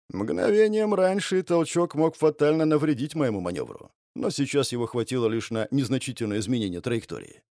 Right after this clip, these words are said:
Я все равно приземлился куда надо, просто не столь эффектно, как планировал. Неловко перекатившись через плечо, чуть не заорал, жестко приложившись об пол поврежденной ногой.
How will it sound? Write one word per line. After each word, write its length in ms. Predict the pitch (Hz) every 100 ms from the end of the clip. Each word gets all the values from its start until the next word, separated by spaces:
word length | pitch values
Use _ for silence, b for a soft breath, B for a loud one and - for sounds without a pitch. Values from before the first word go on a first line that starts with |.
| _ _ _ -
Я 240 | 160 220
все 260 | 220 - 226
равно 340 | 226 208 165
приземлился 600 | - 127 113 120 110 - 107
куда 240 | 123 135
надо, 340 | 101 - - - _
просто 340 | 160 175 -
не 120 | 147 147
столь 220 | 160 151
эффектно, 500 | 139 - 190 - 92
как 200 | 98 95
планировал. 540 | 123 143 104 57 50 - _ _ _ _
Неловко 560 | - 95 156 220 220 180
перекатившись 760 | 165 160 143 123 156 139 123 113
через 300 | 120 104 -
плечо, 420 | 107 101 127 123
чуть 280 | - 127 123
не 120 | 120
заорал, 500 | 107 135 147 90 - -
жестко 420 | - 160 - 113
приложившись 680 | - 113 101 113 113 117 -
об 160 | 110 101 -
пол 200 | 123 113
поврежденной 680 | - 147 131 92 92 90
ногой. 360 | 104 104 57